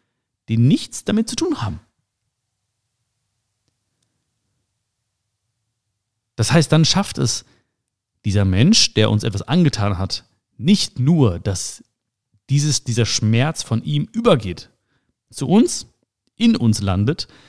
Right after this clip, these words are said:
sondern dieser Schmerz wirkt sich auch noch aus auf unsere guten Beziehungen. Also wirkt sich aus, negativ aus, auf die Beziehung zu uns selbst und auf Beziehungen zu anderen Menschen,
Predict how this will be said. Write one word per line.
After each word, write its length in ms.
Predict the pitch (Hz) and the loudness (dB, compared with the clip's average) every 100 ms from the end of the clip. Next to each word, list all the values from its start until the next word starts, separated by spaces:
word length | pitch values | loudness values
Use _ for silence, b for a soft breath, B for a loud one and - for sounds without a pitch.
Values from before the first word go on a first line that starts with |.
| b b | b b
sondern 300 | - 123 170 - _ _ _ _ | -4 0 0 -4 _ _ _ _
dieser 220 | - 113 104 | -4 0 0
Schmerz 480 | - 123 160 - 104 | 2 0 0 -4 0
wirkt 220 | 165 - | 0 0
sich 100 | 123 | -2
auch 60 | |
noch 120 | 117 - | -2 -2
aus 360 | 104 180 220 | -2 -2 -4
auf 300 | - 120 151 | -6 -6 -6
unsere 400 | - 151 170 135 | -4 -2 -2 -4
guten 420 | 107 165 - 139 | -4 -6 -4 -2
Beziehungen. 600 | 117 - - 262 113 73 - _ _ _ _ _ _ _ | -2 -4 -8 -6 -6 -8 -16 _ _ _ _ _ _ _
Also 260 | 98 92 98 | -6 -2 0
wirkt 160 | 139 | -2
sich 160 | 123 110 | -2 -2
aus, 320 | 147 202 - | -2 -2 0
negativ 440 | 135 147 151 156 | 2 2 0 -2
aus, 200 | - 127 | -2 -4
auf 160 | - - | -4 -4
die 80 | 117 | -2
Beziehung 400 | 107 - 127 117 | -2 0 2 2
zu 140 | - | 0
uns 140 | 92 80 | -4 0
selbst 340 | 151 233 - | 0 0 -2
und 120 | 226 | -2
auf 200 | 160 165 | -2 -4
Beziehungen 720 | 127 117 - 156 165 170 226 - - | -6 -6 0 4 4 4 0 -4 -8
zu 320 | - - - | -4 -4 -4
anderen 440 | - 113 120 135 160 | -2 2 4 4 4
Menschen, 420 | 277 294 - | 2 -2 -4